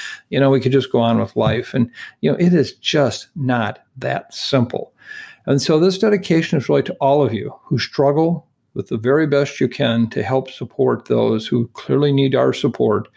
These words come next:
who they themselves are struggling. And, um, so when you have to make a hard choice or you have to think about what does this mean,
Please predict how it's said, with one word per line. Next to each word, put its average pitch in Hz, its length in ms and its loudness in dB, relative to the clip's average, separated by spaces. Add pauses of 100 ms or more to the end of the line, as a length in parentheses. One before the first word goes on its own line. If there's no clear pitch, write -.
(400)
who 143 120 2
they 156 180 4
themselves 185 480 2
are 117 60 0
struggling. - 580 -4 (480)
And, 123 400 2
um, 120 380 0 (220)
so 143 240 0
when 147 120 2
you 151 80 2
have 160 160 -2
to 165 80 -2
make 139 180 0
a 117 80 -2
hard 123 220 0
choice 120 520 0
or 113 80 0
you 113 140 0
have 117 160 -2
to 113 100 -2
think 135 300 -2
about 113 320 -2
what 120 240 -2
does 120 160 0
this 110 240 -2
mean, 113 440 2